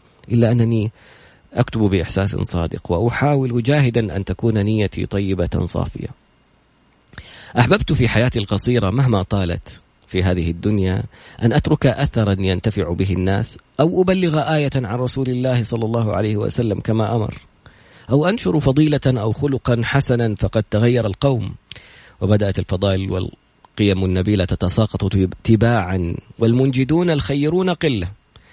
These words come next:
وإن وجدوا فالكثير منهم يركزون في نصحهم على أمور من أساسيات الدين، وهي مهمة بلا شك، ويتشددون في إلزام الناس بآراء فقهية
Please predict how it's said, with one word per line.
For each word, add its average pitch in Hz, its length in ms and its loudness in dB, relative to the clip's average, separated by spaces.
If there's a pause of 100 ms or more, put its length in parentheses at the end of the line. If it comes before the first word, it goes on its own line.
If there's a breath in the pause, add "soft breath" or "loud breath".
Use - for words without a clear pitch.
(140)
وإن 170 280 2
وجدوا 180 340 0
فالكثير 156 500 0
منهم 196 340 0
يركزون 151 520 0
في 127 140 0
نصحهم 143 480 -2
على 107 160 2
أمور 117 460 0
من 117 180 0
أساسيات 110 580 0
الدين، 127 400 0 (260)
وهي 151 180 2
مهمة 214 360 2
بلا 156 240 -2
شك، - 280 -4 (460 loud breath)
ويتشددون 135 800 2
في 123 220 -2
إلزام 131 300 0
الناس 127 340 -2
بآراء 123 720 -2
فقهية 135 460 -2